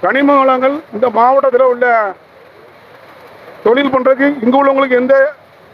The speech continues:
பொருளுமே கிடைக்கல. ஆனா இன்னைக்கு கேரளாவுக்கு இருந்து கடத்திட்டே இருக்காங்க. இதுக்கு அமைச்சர் மனோ தங்கராஜ் உடனே சொல்றாங்க. இதெல்லாம் கண்டிச்சு நம்முடைய கன்னியாகுமரி மேற்கு மாவட்ட சார்பில் அண்ணன் சுதர்சன், கே சுதர்சன் அவர்கள் நம்முடைய பொதுச் செயலாளர்கிட்ட ஒரு கோரிக்கையை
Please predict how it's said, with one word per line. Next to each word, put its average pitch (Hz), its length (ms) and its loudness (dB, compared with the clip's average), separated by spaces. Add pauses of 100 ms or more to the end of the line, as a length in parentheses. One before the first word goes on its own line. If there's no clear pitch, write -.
பொருளுமே 269 340 0 (100)
கிடைக்கல. 233 300 0 (920)
ஆனா 247 140 2
இன்னைக்கு 240 280 0
கேரளாவுக்கு 269 420 2
இருந்து 262 200 0 (320)
கடத்திட்டே 247 360 0
இருக்காங்க. 240 300 0
இதுக்கு 247 200 0
அமைச்சர் 220 400 0
மனோ 254 200 0
தங்கராஜ் 254 360 0
உடனே 247 320 -2
சொல்றாங்க. 220 300 -2 (760)
இதெல்லாம் 254 320 2
கண்டிச்சு 254 340 -2 (680)
நம்முடைய 208 280 -2
கன்னியாகுமரி 269 420 0
மேற்கு 254 240 0
மாவட்ட 262 300 2
சார்பில் 240 320 0 (560)
அண்ணன் 240 240 -4
சுதர்சன், 247 520 0 (300)
கே 277 140 2 (140)
சுதர்சன் 240 380 0
அவர்கள் 247 260 2 (420)
நம்முடைய 247 300 0
பொதுச் 254 220 0
செயலாளர்கிட்ட 254 380 2
ஒரு 247 120 0
கோரிக்கையை 262 300 0